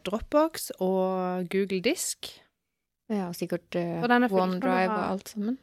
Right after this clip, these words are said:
Speaker 2: Ja.
Speaker 1: jeg tror bare det er de to.
Speaker 2: Å, ja.
Speaker 1: Og så har du jo selvfølgelig en egen Remarkable app,
Speaker 2: Ja,
Speaker 1: der du
Speaker 2: selvfølgelig.
Speaker 1: finner alt i den appen.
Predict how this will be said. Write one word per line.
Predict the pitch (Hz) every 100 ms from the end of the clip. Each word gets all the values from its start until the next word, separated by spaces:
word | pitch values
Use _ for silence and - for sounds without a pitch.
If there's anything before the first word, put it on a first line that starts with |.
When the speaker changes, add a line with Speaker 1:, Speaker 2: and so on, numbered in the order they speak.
| -
Speaker 2:
Ja. | 226 285
Speaker 1:
jeg | 233
tror | - 277
bare | 247 220
det | 208
er | 190
de | 208 -
to. | 220 196 _
Speaker 2:
Å, | 285
ja. | 220 -
Speaker 1:
Og | 240
så | 247
har | 233
du |
jo | 220
selvfølgelig | 208 190 185
en | 180
egen | - 165 165 175 175 - _ -
Remarkable | 185 165 170 - 170 165 -
app, | - - - _ _ _ _ _
Speaker 2:
Ja, | 190
Speaker 1:
der | 185
du |
Speaker 2:
selvfølgelig. | 180 170 156
Speaker 1:
finner | 180 165
alt | 170
i | 165
den | 156 -
appen. | 220 _ 277